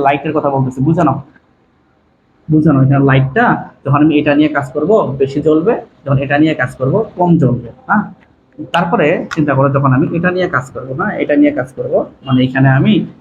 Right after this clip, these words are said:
জিরো পয়েন্ট ওয়ান মোলার সুক্রোজ দিব, তখন দেখবো এটা তো বিয়োজিতই হবে না। তো বিয়োজিত না হলে কি? আয়নিত হবে না। আয়নিত না হওয়া মানে কি?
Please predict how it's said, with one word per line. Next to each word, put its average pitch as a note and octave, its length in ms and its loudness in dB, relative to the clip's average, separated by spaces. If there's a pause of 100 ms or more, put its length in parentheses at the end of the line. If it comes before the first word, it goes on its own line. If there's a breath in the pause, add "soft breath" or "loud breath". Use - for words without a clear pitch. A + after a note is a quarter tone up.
(180)
জিরো D3 200 2
পয়েন্ট C#3+ 200 0
ওয়ান C3+ 200 2
মোলার C3+ 260 4
সুক্রোজ C3+ 400 -4
দিব, B2+ 120 -6 (420 loud breath)
তখন C3+ 160 0 (100)
দেখবো A#2+ 240 0 (120)
এটা D3 160 -2
তো D3+ 120 2
বিয়োজিতই F#3+ 540 2
হবে C3 220 0
না। A#2 60 0 (200)
তো C3 60 -4 (120)
বিয়োজিত D3+ 280 0 (100)
না C3 120 2
হলে C3+ 160 0 (120)
কি? D#3+ 120 0 (420)
আয়নিত F3+ 320 0 (100)
হবে E3+ 220 2
না। F3 40 -2 (180)
আয়নিত D3 260 0 (100)
না C#3+ 120 2
হওয়া D3 180 2
মানে C3 180 0
কি? C3+ 80 -10